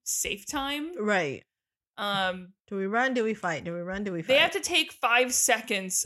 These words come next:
Speaker 1: of full battle
Speaker 2: Mm-hmm.
Speaker 1: before their timer's up and they can safely jump.
Speaker 2: Right.
Speaker 1: And they're like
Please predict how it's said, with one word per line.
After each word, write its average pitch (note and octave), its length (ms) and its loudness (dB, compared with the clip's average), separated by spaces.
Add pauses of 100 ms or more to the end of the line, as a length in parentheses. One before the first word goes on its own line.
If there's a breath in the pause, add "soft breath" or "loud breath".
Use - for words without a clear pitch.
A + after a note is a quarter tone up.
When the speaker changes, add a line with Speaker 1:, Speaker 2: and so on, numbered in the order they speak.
Speaker 1:
of F#3 420 0 (480)
full G#3 180 2
battle D#3+ 640 -2 (120)
Speaker 2:
Mm-hmm. A3 100 0
Speaker 1:
before G3+ 300 0
their F#3+ 140 0
timer's F#3+ 640 -2
up E3+ 240 -2
and F3+ 100 -8
they D#3+ 80 -6
can E3 160 -14
safely - 360 -8
jump. - 220 -16 (260)
Speaker 2:
Right. - 140 -10 (840)
Speaker 1:
And G#3 120 -4
they're G#3+ 80 -2
like G#3 500 -4